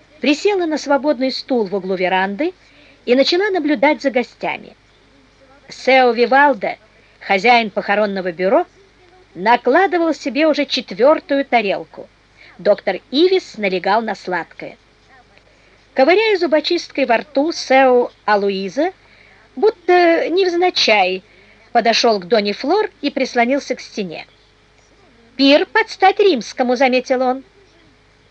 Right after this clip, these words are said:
Дона Флор хотела было промолчать, но потом решила, что у неё нет никаких оснований для такой бестактности.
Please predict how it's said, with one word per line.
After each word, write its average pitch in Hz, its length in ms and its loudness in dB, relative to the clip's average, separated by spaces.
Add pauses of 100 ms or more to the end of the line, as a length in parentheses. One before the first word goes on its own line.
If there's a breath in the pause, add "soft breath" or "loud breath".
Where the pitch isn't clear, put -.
(100)
Дона 214 340 0
Флор 214 300 0
хотела 202 400 -2
было 196 200 -4
промолчать, 196 720 -4 (800 soft breath)
но 262 220 2
потом 403 540 0 (180)
решила, 320 500 2
что - 180 -4
у 311 40 0
неё 302 240 0
нет 302 280 0
никаких 233 440 -2
оснований 240 680 -2 (320 loud breath)
для 247 140 4
такой 294 280 2
бестактности. - 920 -6